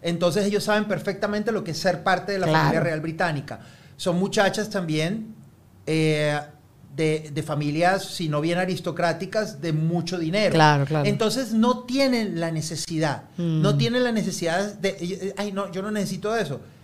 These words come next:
Speaker 1: Pero no hablemos de una persona de a pie que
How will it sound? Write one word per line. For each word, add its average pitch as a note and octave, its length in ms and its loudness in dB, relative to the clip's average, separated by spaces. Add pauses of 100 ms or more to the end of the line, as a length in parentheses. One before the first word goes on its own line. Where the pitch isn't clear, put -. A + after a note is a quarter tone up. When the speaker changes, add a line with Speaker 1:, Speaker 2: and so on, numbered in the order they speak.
Speaker 1:
Pero C#3+ 240 -2
no D#3+ 340 0
hablemos A3+ 720 -2 (320)
de D3+ 240 -4
una D#3 240 -4
persona E3 440 -4
de B2+ 180 -6
a A2+ 100 -10
pie E3 420 -2 (400)
que D#3+ 140 -6